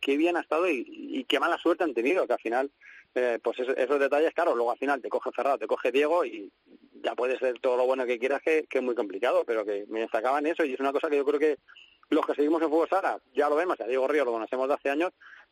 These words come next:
pero la gente que a lo mejor no lo sigue tanto sí que ha podido ver en esta final eso, el, el, esos estilos y ese, ese equipo también trabajado como está el Levante y esa apuesta que yo creo que viendo aquí Cuatán estos días y viendo lo que ha dicho después de eso y cómo,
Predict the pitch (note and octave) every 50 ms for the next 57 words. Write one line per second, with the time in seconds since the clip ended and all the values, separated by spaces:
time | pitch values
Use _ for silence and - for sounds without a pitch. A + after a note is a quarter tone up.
0 | _ - - B2+ A#2+ A#2+ A2 - C#3+ D3 D3+ E3+ E3+ D3+ D#3+ D#3 D3+ D3 C#3+ -
1 | D#3+ D#3+ D3+ D3+ C#3+ C#3+ D3 D#3+ D3+ - - D#3+ C#3+ C3+ B2+ C3+ C#3+ D3+ D3 F3+
2 | G3 G3+ _ - - - _ - - - B2 C#3 C3+ C3 C3 C3+ C3+ C3+ C3+ C3+
3 | C3 - C3+ - - C#3 D3 C#3 B2 C3+ D#3 - C3+ A2 G#2 G#2+ A2 G#2+ G#2 -
4 | - - G#2+ - - - _ _ _ - B2+ A#2+ - C#3 B2+ C3+ C3 - D3+ D3+
5 | E3+ F#3+ - D#3+ C3+ C#3+ C#3+ C#3+ C#3 C3 A#2+ - - A#2 - D3 C3+ D3+ D3+ E3
6 | D#3+ D3 C3+ A#2 A#2+ B2 B2 B2 A#2 - B2+ C3 C3 C3 B2+ - - C3 B2+ C3
7 | C#3 D3 D3 E3 D3+ D3+ D#3 D#3+ D3+ C#3+ E3+ D#3+ - F#3 F3+ D#3 _ _ _ _
8 | _ _ _ _ _ _ - - C3+ D3 C#3+ D#3 D#3+ C#3+ D#3 D3+ D3 C#3 C3 C3
9 | C#3 D#3 D#3+ E3+ D#3+ E3 E3 D#3 D#3+ D#3 C#3+ D3 D3 D3+ D3 - - C3+ C3 C#3+
10 | E3 E3 C#3+ - C#3 C3 C#3+ D3 D3 C#3+ C#3 C3 C3+ C3 C3 D3 D3+ - - C3
11 | C3 B2 - - C3+ B2+ D3 C#3+ - - B2 C3 C3 C3 C3 C3 C3 C3 B2+ B2+